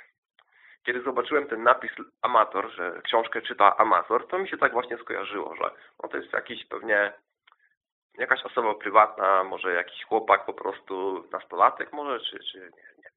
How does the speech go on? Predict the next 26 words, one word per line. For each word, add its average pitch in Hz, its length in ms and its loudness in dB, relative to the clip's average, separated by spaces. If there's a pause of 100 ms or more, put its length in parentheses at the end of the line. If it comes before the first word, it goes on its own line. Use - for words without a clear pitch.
(340)
No, - 60 -16
jakiś - 320 2
po 110 80 -16
prostu - 400 -12 (140)
człowiek 98 480 -2 (120)
prywatny, 92 580 -2 (720)
który 123 280 -6
czyta 131 200 2
na 113 100 2
własną 95 360 0
rękę. 95 480 0 (1500)
I 104 380 -12
pewnie 107 360 -2
to, - 120 -12
to - 120 0
mi 165 100 -4
się 170 60 -8
tak - 140 -6
skojarzyło, 131 540 -2
że 117 80 -12
to 143 200 -4
może 123 260 -2
być 113 220 -10 (420)
takiej - 280 -12
sobie 104 220 -4
jakości, 85 720 -6